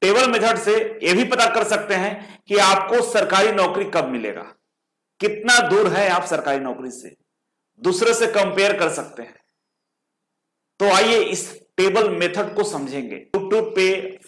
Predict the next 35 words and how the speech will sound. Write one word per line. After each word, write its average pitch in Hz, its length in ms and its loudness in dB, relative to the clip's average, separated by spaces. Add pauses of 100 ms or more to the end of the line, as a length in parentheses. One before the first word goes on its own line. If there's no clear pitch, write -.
(120)
Facebook 202 360 0
पे 202 280 -2
reel 170 380 0
देखते 185 260 -2
हुए 196 100 4
हम 180 120 -2
लोग 180 200 -6
घंटों 170 300 -2
निकाल 147 360 2
देते 123 200 -6
हैं, 104 80 -10
लेकिन 147 200 -8
इस 202 220 -8
तरह 196 120 0
के 185 120 -2
video 165 300 -2
को 196 240 -6 (220)
ना 143 80 -2
like 165 340 0
करते 202 240 -2
हैं, 190 60 -2
ना 170 60 -2
देखते 143 360 -4
हैं, 113 300 -10 (360)
जो 185 100 0
कि 208 140 -2
आपके 196 260 4
जिंदगी 180 440 -2
से 220 160 -4
जुड़ा 165 300 0
हुआ 170 480 0
इस - 380 -4
तरह 156 140 -2
का 156 520 -4 (100)
video 175 640 0